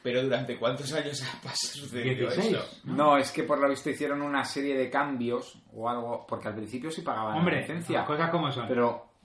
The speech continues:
Speaker 2: Llegan, el tema es compra la licencia. Empiezan a hacer el programa y lo van cambiando, cambiando, cambiando. Introducen el rosco, porque el rosco no es del original.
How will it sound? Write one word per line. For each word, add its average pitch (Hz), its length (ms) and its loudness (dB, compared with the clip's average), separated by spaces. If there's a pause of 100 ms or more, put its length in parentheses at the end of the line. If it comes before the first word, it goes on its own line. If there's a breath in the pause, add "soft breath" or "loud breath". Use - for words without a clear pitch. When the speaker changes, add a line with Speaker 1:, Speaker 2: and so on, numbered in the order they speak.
(240)
Speaker 2:
Llegan, 135 540 -2 (140)
el 131 260 -6
tema 180 300 2
es 175 120 0
compra 180 440 2
la 151 80 0
licencia. 117 640 -6
Empiezan 147 400 -2
a - 20 4
hacer 160 180 -2
el 160 80 -4
programa 180 460 0
y 143 60 -8
lo 135 120 -2
van 139 140 0
cambiando, 151 420 -2
cambiando, 139 320 -4
cambiando. 170 520 -2
Introducen 143 480 -4
el 127 120 -2
rosco, 170 480 -4
porque 110 160 -14
el 107 100 -12
rosco 113 280 -8
no 123 160 -6
es 127 80 -4
del 131 100 -2
original. 143 520 -4